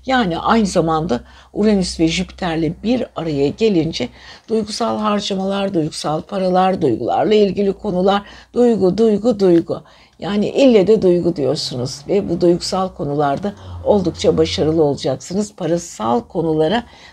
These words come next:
duygusal bakacaksınız. Paranızı bir yerlere de yatırım yapmak isteyebilirsiniz. Gelen paraları harcamak için biraz zorlanabilirsiniz. Yani harcamayayım, biriktireyim. Para bana daha lazım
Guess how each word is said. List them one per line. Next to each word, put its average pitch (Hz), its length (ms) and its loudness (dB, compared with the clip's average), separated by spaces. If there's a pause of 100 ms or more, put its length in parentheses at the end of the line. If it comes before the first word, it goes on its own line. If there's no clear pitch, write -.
(120)
duygusal 175 580 4
bakacaksınız. 127 800 -6 (460)
Paranızı 269 440 0
bir 240 40 6
yerlere 220 480 4
de 220 60 -2
yatırım 208 400 -2
yapmak 185 400 -2
isteyebilirsiniz. 170 1000 -2 (260)
Gelen 214 360 0
paraları 180 400 0
harcamak 180 580 -2
için 180 260 -2
biraz 170 300 0
zorlanabilirsiniz. 160 1160 0
Yani 160 300 -4
harcamayayım, 175 1120 0
biriktireyim. 202 880 2 (360)
Para 247 260 2
bana 208 300 2
daha 185 200 0
lazım 180 560 2